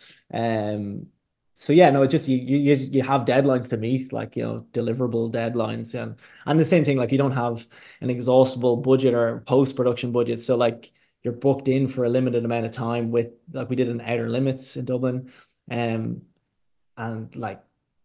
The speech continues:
like, Gary Curran, who's the, the colorist, like, he, on the film, like, he's, like, one of the, I think he is the top colorist in the country. So, you know, we have a short window of time with him, you know, the short window of time with Brendan, the sound designer.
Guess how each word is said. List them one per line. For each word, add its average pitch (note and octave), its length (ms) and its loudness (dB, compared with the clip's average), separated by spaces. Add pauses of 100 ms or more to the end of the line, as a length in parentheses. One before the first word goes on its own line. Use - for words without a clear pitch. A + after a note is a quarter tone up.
(160)
like, - 200 -12
Gary A#2+ 340 0
Curran, B2 340 -2
who's A#2 260 -4
the, A#2+ 140 -6
the - 160 -10
colorist, A#2 480 0
like, A2+ 120 -8
he, - 420 -12
on A#2+ 140 -10
the A#2 60 -6
film, A2+ 180 -6
like, A2+ 100 -10
he's, B2 120 -2
like, A2+ 120 -4
one A2+ 100 -4
of A2 80 -8
the, A#2 120 -12 (400)
I A2 120 -12
think A2+ 200 -6
he A2 220 -8
is B2 180 2
the B2 100 -6
top A#2 260 -4
colorist - 260 -2
in B2 40 -8
the B2 60 -8
country. A#2+ 300 -2
So, D3 160 2
you D#3+ 140 6
know, A#2 180 2 (300)
we D3 80 2
have D3+ 140 4
a C3+ 40 2
short C#3+ 360 6
window C#3 320 4
of A#2+ 80 -2
time C3+ 220 2
with A#2 100 -4
him, C3+ 260 2
you A2+ 80 0
know, A#2+ 140 2
the A#2 80 -2
short B2+ 280 0
window B2 160 -4
of A#2+ 60 -12
time B2 140 -4
with A#2 140 -6
Brendan, A#2 560 -2 (280)
the A#2+ 60 -10
sound B2+ 260 -2
designer. A2 560 -6